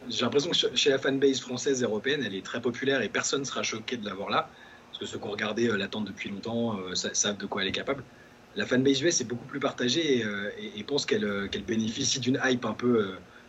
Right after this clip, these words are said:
voilà, c'était la joueuse, euh, euh, blanche médiatiquement, euh, très acceptée, acceptable, très talentueuse, mais un peu trop mise en avant par rapport à d'autres. Euh, moi, je trouve que même si elle a eu, elle a connu des hauts et des bas sur sa première vraie saison,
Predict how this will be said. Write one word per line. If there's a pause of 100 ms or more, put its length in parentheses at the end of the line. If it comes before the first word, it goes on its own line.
voilà,
c'était
la
joueuse,
euh, (360)
euh,
blanche
médiatiquement,
euh,
très
acceptée,
acceptable,
très
talentueuse,
mais (400)
un
peu
trop
mise
en
avant
par
rapport
à
d'autres. (580)
Euh,
moi,
je
trouve
que (220)
même
si
elle
a
eu,
elle
a
connu
des
hauts
et
des
bas
sur
sa
première
vraie
saison,